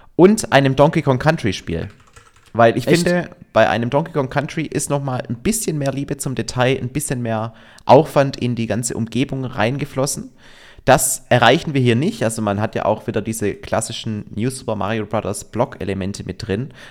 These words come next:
Speaker 1: auch wenn's jetzt natürlich deutlich, ähm, liebevoller gestaltet wurden und nicht einfach nur alles Copy und Paste ist.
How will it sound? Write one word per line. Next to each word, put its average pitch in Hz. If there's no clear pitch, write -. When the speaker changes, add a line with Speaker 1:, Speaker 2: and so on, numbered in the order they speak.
Speaker 1:
auch 101
wenn's 104
jetzt -
natürlich 95
deutlich, 98
ähm, 90
liebevoller 95
gestaltet 98
wurden 90
und 85
nicht -
einfach -
nur 87
alles -
Copy -
und 87
Paste 101
ist. 117